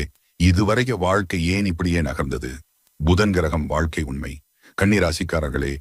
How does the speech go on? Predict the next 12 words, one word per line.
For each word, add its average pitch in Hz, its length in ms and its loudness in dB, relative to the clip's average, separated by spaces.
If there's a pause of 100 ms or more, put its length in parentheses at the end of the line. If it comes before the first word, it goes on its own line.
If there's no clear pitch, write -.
(280)
இந்த 95 340 4
பகுதியில 127 460 2 (120)
உணர்ச்சியை 117 440 0 (100)
தூண்டுற 90 260 0 (120)
பேச்சு 90 260 -2 (100)
இல்லை, 65 200 -4 (400)
பயம் 110 500 2
காட்டுற 92 320 -2
வார்த்தைகள் 78 460 0
இல்லை, 71 180 -4 (400)
பெரிய 143 260 4 (120)
தத்துவ 113 360 0